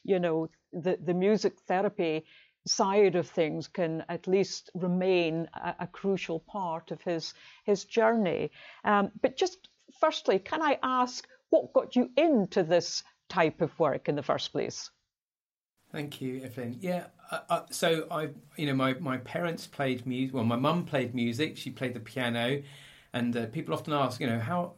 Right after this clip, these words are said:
Speaker 2: you know, how old were you when you started playing the piano?" And I, I've always said,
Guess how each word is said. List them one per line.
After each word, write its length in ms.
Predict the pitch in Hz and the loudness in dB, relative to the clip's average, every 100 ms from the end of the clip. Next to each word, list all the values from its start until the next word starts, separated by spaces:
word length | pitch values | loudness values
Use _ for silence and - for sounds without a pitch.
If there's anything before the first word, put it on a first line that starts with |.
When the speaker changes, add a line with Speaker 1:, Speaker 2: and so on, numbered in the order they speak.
| - | -8
Speaker 2:
you 80 | 131 | -6
know, 60 | |
how 220 | 127 180 | -4 0
old 200 | 175 180 | 2 0
were 80 | 147 | 0
you 160 | 143 127 | -2 0
when 120 | 127 | 0
you 80 | 131 | -2
started 460 | - 143 127 123 | 0 -2 -2 -4
playing 160 | 117 127 | -4 -4
the 60 | 117 | -4
piano?" 280 | 139 120 110 | -4 -2 0
And 80 | 120 | 0
I, 160 | 135 | -2
I've 120 | 147 165 | -4 0
always 260 | 170 143 | 0 0
said, 180 | 147 | 0